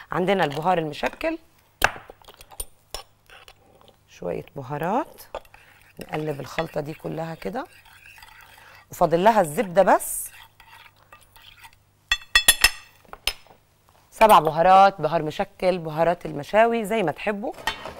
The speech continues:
هاتوا خلاص انا عندي اشتغلت. عايزين نعمل حاجة واحنا مع بعض، عايزين نحط مية على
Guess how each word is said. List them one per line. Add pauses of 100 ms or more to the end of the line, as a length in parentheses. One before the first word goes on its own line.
(200)
هاتوا
خلاص
انا
عندي
اشتغلت. (1400)
عايزين
نعمل
حاجة
واحنا
مع
بعض،
عايزين
نحط
مية
على